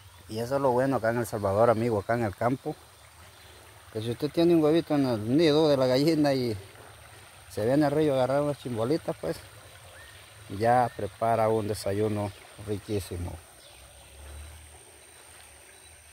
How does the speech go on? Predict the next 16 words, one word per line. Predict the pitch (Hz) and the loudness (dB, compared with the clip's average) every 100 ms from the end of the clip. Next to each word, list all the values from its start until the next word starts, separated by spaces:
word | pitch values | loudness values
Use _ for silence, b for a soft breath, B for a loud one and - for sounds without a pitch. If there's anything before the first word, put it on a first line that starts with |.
| - - - - - - - - - - - - | -20 -20 -20 -20 -20 -20 -20 -20 -20 -20 -20 -6
Por | 120 | -2
acá | 110 131 | -2 0
andamos, | 156 160 175 156 101 - - - - - _ _ - | 0 2 2 2 -2 -6 -18 -20 -20 -20 _ _ -12
que | 101 | -10
les | 101 95 - - - _ - - - - - - - - - | -8 -10 -14 -20 -20 _ -20 -20 -20 -20 -20 -20 -20 -20 -8
prometí | 98 98 - 135 | -6 -6 -4 -2
a | |
los | 147 139 | 0 0
amigos, | 123 143 139 | 0 0 0
pues, | 127 110 | -2 -4
mostrarles | 107 - 131 139 135 | -6 -4 0 0 0
una | 143 127 | 0 -2
colmena | 123 113 123 139 123 | -2 -4 -4 -4 -4
hoy | 131 | -6
este | - 113 | -8 -8
día. | 113 147 | -4 -4